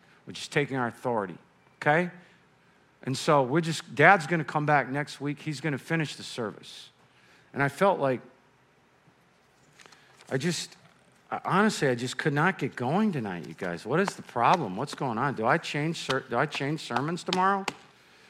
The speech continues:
Should I come, come in with the love of God or something? Psalm ninety-one again? What?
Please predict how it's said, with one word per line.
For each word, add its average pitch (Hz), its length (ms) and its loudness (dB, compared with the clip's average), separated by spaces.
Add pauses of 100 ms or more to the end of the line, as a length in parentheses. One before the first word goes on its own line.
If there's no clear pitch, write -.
(120)
Should - 120 -2
I 147 60 4
come, 160 300 0
come 165 260 2
in 160 120 4
with 160 140 2
the 143 80 0
love 143 240 4
of 156 80 0
God 135 300 6
or 190 80 0
something? 202 420 -4 (2500)
Psalm 156 360 2
ninety-one 160 520 2
again? 180 380 0
What? 156 240 0